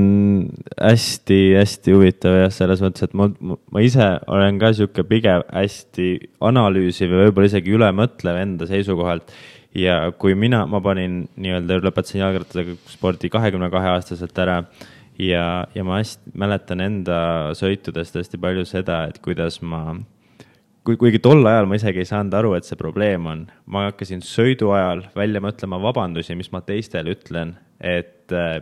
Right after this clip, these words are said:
miks mul sõit perse läks. Noh, see on, see on kõige kummalisem asi üldse, mida teha nagu, aga sa hakkad juba ette mõtlema, et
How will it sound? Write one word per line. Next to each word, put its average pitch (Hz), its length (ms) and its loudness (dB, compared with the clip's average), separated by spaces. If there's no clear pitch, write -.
miks - 200 -6
mul 92 120 -6
sõit 104 240 -2
perse 95 340 -2
läks. 90 320 -10
Noh, 113 160 -2
see 120 120 0
on, 120 80 0
see 117 160 0
on 120 80 4
kõige 123 300 6
kummalisem 95 540 0
asi 101 180 -2
üldse, 98 280 -4
mida 90 200 -4
teha 98 300 -2
nagu, 87 260 -4
aga 87 160 -4
sa 98 100 -6
hakkad 95 220 -6
juba 98 240 0
ette 87 300 -4
mõtlema, 82 500 -6
et - 200 -20